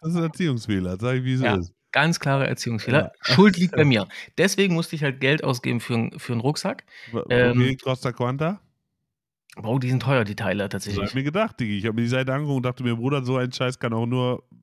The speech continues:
Speaker 1: Sebastian kaufen."
Speaker 2: Nein, es hat halt zwei Gründe. Äh,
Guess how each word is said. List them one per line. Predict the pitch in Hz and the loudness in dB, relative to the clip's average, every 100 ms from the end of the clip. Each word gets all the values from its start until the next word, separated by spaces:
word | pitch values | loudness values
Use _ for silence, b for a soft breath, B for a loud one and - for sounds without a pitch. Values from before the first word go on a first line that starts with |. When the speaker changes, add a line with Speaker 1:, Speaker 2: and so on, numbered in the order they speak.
| _ _ | _ _
Speaker 1:
Sebastian | 107 104 101 - 95 87 | -8 -2 -4 -4 -10 -10
kaufen." | 95 87 95 90 _ _ B B B | -8 -8 -10 -18 _ _ B B B
Speaker 2:
Nein, | 101 113 | 2 4
es | 117 | 4
hat | 131 160 | 4 4
halt | 151 | 2
zwei | - 131 | 2 2
Gründe. | 117 110 104 | 2 2 2
Äh, | - 127 | 2 -2